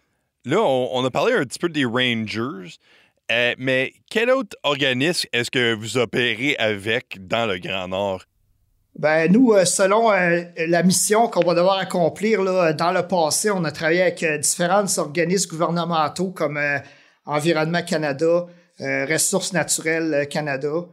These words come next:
Speaker 2: qui, eux, ils peuvent nous supporter en infrastructure. Euh, exemple, quand on va à Eureka, ben, c'est Environnement Canada qui est en charge de la station météo là-bas. Donc, euh, on va travailler avec eux de concert, là, pour supporter nos opérations.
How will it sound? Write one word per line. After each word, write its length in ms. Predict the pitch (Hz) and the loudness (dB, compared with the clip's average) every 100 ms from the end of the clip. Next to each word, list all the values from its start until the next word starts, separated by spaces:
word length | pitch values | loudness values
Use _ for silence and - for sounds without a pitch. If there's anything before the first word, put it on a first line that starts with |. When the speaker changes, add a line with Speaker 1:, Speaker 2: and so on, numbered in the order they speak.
| _ _ _ | _ _ _
Speaker 2:
qui, 140 | - 156 | -2 4
eux, 200 | 160 185 | 4 4
ils 140 | 175 | 2
peuvent 180 | 185 170 | 2 2
nous 60 | 175 | 2
supporter 560 | - - 175 - 196 | 2 0 -2 0 0
en 100 | 170 | 2
infrastructure. 880 | 160 151 - 151 - 147 - 196 190 - - _ _ _ - | 0 -2 -2 -4 -4 -6 -2 -2 -2 -8 -20 _ _ _ -4
Euh, 40 | |
exemple, 600 | 127 139 147 139 170 175 | -2 0 -2 0 0 0
quand 220 | 165 160 165 | -2 0 0
on 60 | |
va 200 | 147 180 | 2 4
à 160 | 156 156 | 4 4
Eureka, 520 | 160 156 139 - 185 | 2 2 -2 0 0
ben, 160 | 190 139 | 0 0
c'est 220 | - 160 | -2 0
Environnement 480 | 151 151 156 156 170 | -2 0 -4 -2 -2
Canada 480 | 175 156 143 160 180 | -2 -2 0 0 -2
qui 160 | - | -2
est 140 | 147 165 | -2 0
en 120 | 147 | 0
charge 300 | - 180 170 | 0 0 0
de 60 | |
la 120 | 156 143 | 0 -2
station 400 | - 156 - 180 | 0 -2 -2 -2
météo 460 | 165 147 156 175 | -2 -2 0 0
là-bas. 320 | 160 139 156 143 - _ _ _ _ | 0 0 -4 -10 -16 _ _ _ _
Donc, 300 | 139 139 143 | -4 -4 0
euh, 100 | 151 | 0
on 120 | 143 | 0
va 100 | 143 | -2
travailler 300 | 151 151 160 | -4 0 2
avec 280 | 156 151 147 | 2 0 -2
eux 80 | 175 | 0
de 120 | 170 | 0
concert, 560 | 139 160 143 - 165 165 | -2 -2 -2 -2 0 0
là, 100 | 156 | -2
pour 160 | 156 | -4
supporter 380 | - - 147 - | -6 -6 -8 -4
nos 180 | 160 151 | -4 -4
opérations. 640 | 147 151 147 139 - 160 | -2 -2 -2 -4 -6 -10